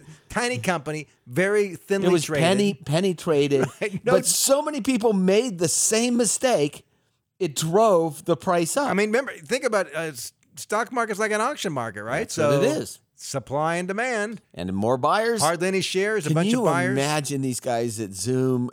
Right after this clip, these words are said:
Speaker 2: uh, Technologies just, like, doing backflips of how awesome this
Speaker 1: <laughs>
Speaker 2: was?
Speaker 1: You, well, you know some of the guys that work there.
Speaker 2: <laughs> They
Speaker 1: The
Speaker 2: were,
Speaker 1: found-
Speaker 2: like, selling it.
Speaker 1: Yeah.
Speaker 2: <laughs> Like, "Wow, look
Speaker 1: Luck
Speaker 2: at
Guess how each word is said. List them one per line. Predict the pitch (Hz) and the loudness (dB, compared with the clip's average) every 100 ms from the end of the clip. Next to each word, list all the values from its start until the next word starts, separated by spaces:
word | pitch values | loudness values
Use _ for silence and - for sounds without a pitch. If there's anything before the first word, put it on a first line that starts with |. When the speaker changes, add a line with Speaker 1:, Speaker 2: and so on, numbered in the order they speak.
| - | -4
Speaker 2:
uh, | 110 107 104 | -2 -2 -4
Technologies | - 127 107 120 117 107 101 101 | -6 -10 -6 -4 -2 -4 -6 -10
just, | - 113 104 - | -6 -4 -4 -8
like, | 101 95 | -12 -12
doing | 113 104 98 90 _ _ _ _ _ _ _ | -8 -6 -6 -10 _ _ _ _ _ _ _
backflips | 151 143 - - 120 - | -6 -4 -8 -6 -6 -4
of | 110 | -4
how | 113 | -4
awesome | 104 - - - 151 143 | -4 -4 -6 -4 -2 0
this | 143 - | 0 0
Speaker 1:
<laughs> | |
Speaker 2:
was? | 151 151 165 - | 0 0 -2 -4
Speaker 1:
You, | 220 | -2
well, | 220 | -2
you | 220 | -2
know | 262 285 | 0 -2
some | 240 180 | 0 -2
of | 165 | -2
the | |
guys | 160 165 160 | -2 0 0
that | 151 | 0
work | 196 190 | 0 -2
there. | 143 139 | -4 -2
Speaker 2:
<laughs> | |
They | 220 | 2
Speaker 1:
The | |
Speaker 2:
were, | 233 | 4
Speaker 1:
found- | 214 202 | 4 2
Speaker 2:
like, | 185 | 2
selling | - - - 202 208 214 | 0 0 2 2 2 2
it. | 214 220 | 2 2
Speaker 1:
Yeah. | 262 - | 2 0
Speaker 2:
<laughs> | |
Like, | - 240 294 262 240 262 262 277 | 0 2 2 2 2 0 -2 -4
"Wow, | 285 302 302 247 226 | -2 0 2 2 2
look | 240 | 2
Speaker 1:
Luck | 175 | 4
Speaker 2:
at | 240 | 4